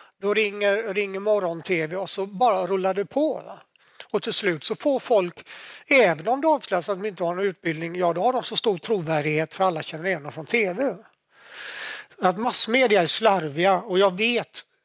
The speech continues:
ganska mycket hur det går till. När de ska hitta en psykolog, till exempel en psykolog som pratar om par, om de inte vet någon, ja, då googlar de. Och de kan träffa på vad som helst, va?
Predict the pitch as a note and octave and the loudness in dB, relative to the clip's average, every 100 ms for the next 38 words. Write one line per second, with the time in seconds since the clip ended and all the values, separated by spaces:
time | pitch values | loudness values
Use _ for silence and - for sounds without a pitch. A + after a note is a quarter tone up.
0 | _ - F#3 - F3+ F3+ E3 - D#3 D#3+ | _ -2 0 0 -2 -4 -8 -8 -8 -8
1 | D#3+ E3 A#3 G#3+ E3 D#3+ - - - G#3 | -10 -8 -2 -2 -2 -10 -16 -20 -2 4
2 | A#3+ A#3 A3 - G#3 - F#3 D#3 F#3+ E3 | 4 4 0 0 0 0 -2 -2 -6 -6
3 | F#3 A3 B3 B3+ F#3+ - - _ - - | 0 2 2 2 -2 -18 -20 _ -4 0
4 | G3+ F3+ D#3 - G3 G#3+ A3 A3 - F#3+ | 2 0 -2 -4 -2 2 4 4 0 2
5 | A3+ F#3 - F#3+ E3+ D#3+ A#3 A3+ A3+ A3+ | 4 4 2 -2 -2 -2 4 4 4 2
6 | G3 G#3 G#3 F#3+ G3 G3 F#3 - F#3+ F3 | -2 -4 -8 -6 -2 0 0 -2 -2 0
7 | G3 D#3+ D#3 G3 G3 D3+ D#3 F3 F#3 E3+ | -2 -4 -4 -6 -6 -8 -8 -8 -12 -14
8 | _ - - - G3 F#3 D#3+ - G3 - | _ -20 -20 -4 -2 -2 -4 -2 -2 -2
9 | E3+ E3+ D3 D#3 - D3+ E3+ G#3 D#3+ - | -4 -6 -4 -2 -2 -2 -2 -2 -2 -6
10 | - | -6